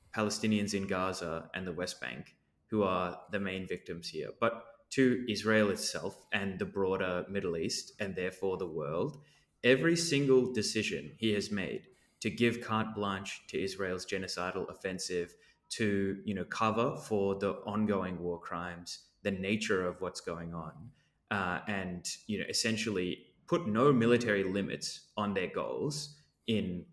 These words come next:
Gaza. What that does is it makes it so likely, highly likely, that other regional actors have to get involved. Not because they want to, but because they support Hamas,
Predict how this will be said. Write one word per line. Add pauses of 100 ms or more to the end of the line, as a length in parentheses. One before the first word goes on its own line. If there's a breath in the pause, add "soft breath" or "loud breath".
(100)
Gaza. (380 loud breath)
What
that
does
is
it
makes
it
so
likely, (200)
highly
likely, (340 soft breath)
that
other
regional
actors
have
to
get
involved. (320 loud breath)
Not
because
they
want
to, (360 loud breath)
but
because (160)
they
support
Hamas,